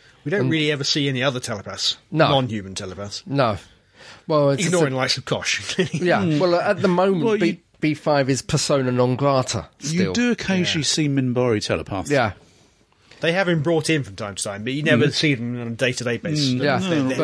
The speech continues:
Speaker 1: all
Speaker 2: But
Speaker 1: the time or
Speaker 2: if
Speaker 1: what.
Speaker 2: they're only allowed to, if they're, according to their charter, only allowed to work through telepaths for the, who was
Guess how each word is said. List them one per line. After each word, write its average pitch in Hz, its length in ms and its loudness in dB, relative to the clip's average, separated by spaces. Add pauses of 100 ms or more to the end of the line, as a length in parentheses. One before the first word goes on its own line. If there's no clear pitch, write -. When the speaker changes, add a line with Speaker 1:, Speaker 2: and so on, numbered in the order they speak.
Speaker 1:
all 156 40 0
Speaker 2:
But 107 120 -2
Speaker 1:
the 110 40 -8
time 110 360 -6
or 175 40 0
Speaker 2:
if 175 80 2
Speaker 1:
what. - 60 -12
Speaker 2:
they're 160 140 0
only 151 240 2
allowed 139 320 2
to, 160 200 -2
if - 160 -4
they're, 147 420 2 (320)
according 131 500 0
to - 100 -4
their 120 180 2
charter, 131 500 0
only 123 240 2
allowed 117 320 0
to 120 120 -6
work 117 340 0
through 113 360 -4
telepaths - 880 0 (340)
for 110 680 2
the, 98 240 -8
who 117 180 0
was 110 240 -6